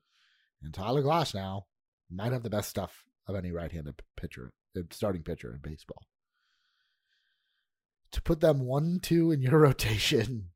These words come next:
is, and I know they did it for a little bit last year, but now we've seen McClanahan take that next step. Um, to have them one two, and then to have a guy,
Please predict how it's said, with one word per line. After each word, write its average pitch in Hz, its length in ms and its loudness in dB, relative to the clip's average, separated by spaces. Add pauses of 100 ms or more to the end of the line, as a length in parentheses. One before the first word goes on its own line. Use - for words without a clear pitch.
(400)
is, 101 720 -2 (100)
and 98 100 -10
I 110 60 -4
know 120 160 2
they 117 80 0
did 131 160 2
it 113 140 -4
for 139 100 -2
a 131 60 2
little 131 140 2
bit 117 100 0
last 120 320 0
year, 95 100 -4
but 95 220 -8
now 104 120 -8
we've 98 160 -8
seen 101 200 -10
McClanahan 101 500 -6
take 101 220 -4
that 95 160 -4
next 95 240 -6
step. 92 260 -6 (580)
Um, 95 200 -8
to 95 80 -6
have 131 280 -2
them 127 200 -2
one 120 180 -6
two, 127 160 -2
and 117 100 -2
then 127 120 0
to 123 60 0
have 120 140 -2
a 113 60 -6
guy, 110 360 -4